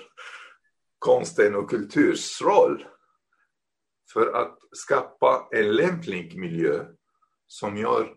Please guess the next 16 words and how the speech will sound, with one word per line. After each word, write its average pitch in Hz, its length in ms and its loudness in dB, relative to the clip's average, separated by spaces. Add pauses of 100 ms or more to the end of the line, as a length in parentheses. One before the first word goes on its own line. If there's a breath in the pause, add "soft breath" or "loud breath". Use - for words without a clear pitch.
gör 113 400 2
kritik 208 760 -6 (140)
till 120 260 -8
ett - 200 0
positivt 208 560 -4
verktyg - 600 0 (1200)
för 135 140 6
att 139 240 4
förbättra 147 600 6
politik 110 720 -2 (180)
och 98 140 2
samhället. 87 640 2 (1040)
Det 165 360 10
är 165 260 0
inte 156 340 2
för - 280 0